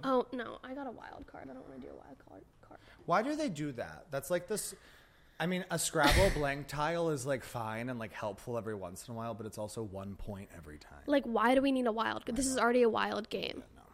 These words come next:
Speaker 1: Yeah. Well, each, okay, how about we do one question from one, one from two, and one from three
Speaker 2: Perfect.
Speaker 1: each. Okay.
Speaker 2: Perfect.
Speaker 1: So, what character would I play in a movie?
Speaker 2: Is it a movie that's, like, already existed?
Speaker 1: Mm,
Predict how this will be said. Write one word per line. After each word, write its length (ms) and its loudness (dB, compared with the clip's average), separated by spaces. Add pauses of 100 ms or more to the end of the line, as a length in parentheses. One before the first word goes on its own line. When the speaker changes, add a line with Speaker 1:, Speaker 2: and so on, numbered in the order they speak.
(140)
Speaker 1:
Yeah. 160 2 (360)
Well, 180 6
each, 240 4 (140)
okay, 180 4
how 180 4
about 160 8
we 120 6
do 360 6
one 320 2
question 520 2
from 220 -2
one, 420 0
one 220 0
from 180 -2
two, 120 -2
and 120 -2
one 120 -4
from 160 -8
three 280 -8 (140)
Speaker 2:
Perfect. 280 6
Speaker 1:
each. 260 -6
Okay. 140 8
Speaker 2:
Perfect. 180 0 (360)
Speaker 1:
So, 340 8 (340)
what 320 6
character 480 4
would 260 4
I 220 8
play 340 2
in 120 2
a 60 2
movie? 360 -4 (2250)
Speaker 2:
Is 120 -2
it 80 4
a 40 4
movie 260 2
that's, 160 0
like, 120 -2
already 220 2
existed? 680 -4 (1120)
Speaker 1:
Mm, 420 0